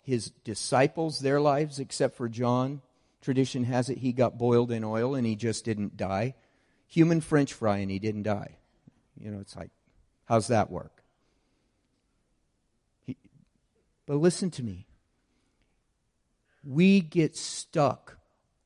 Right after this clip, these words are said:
on going to church. I'm glad you're here this morning. Yay. I think you should invite somebody else to come. Somebody that needs Jesus. You, have you noticed there's a world around us that needs help?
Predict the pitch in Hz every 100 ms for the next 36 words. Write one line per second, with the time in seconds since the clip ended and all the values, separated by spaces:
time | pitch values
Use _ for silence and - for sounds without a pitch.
0 | - 135 131 123 120 117 113 _ _ _
1 | _ - 117 113 123 135 131 117 117 120
2 | 117 - 120 110 107 - - 117 87 -
3 | - 113 120 117 104 107 113 120 101 90
4 | - 95 95 135 _ _ _ _ _ _
5 | _ 139 113 85 _ _ _ _ _ _
6 | _ _ _ _ _ _ - 151 117 -
7 | 104 117 110 107 113 110 - 123 123 127
8 | 120 - - - 127 _ _ _ _ _
9 | _ _ _ _ _ _ _ _ - -
10 | 156 156 151 131 151 139 - 156 147 117
11 | 113 - - - - _ - _ - 107
12 | 120 120 117 123 139 - 107 107 110 117
13 | 117 117 117 120 - 113 110 113 113 107
14 | 113 131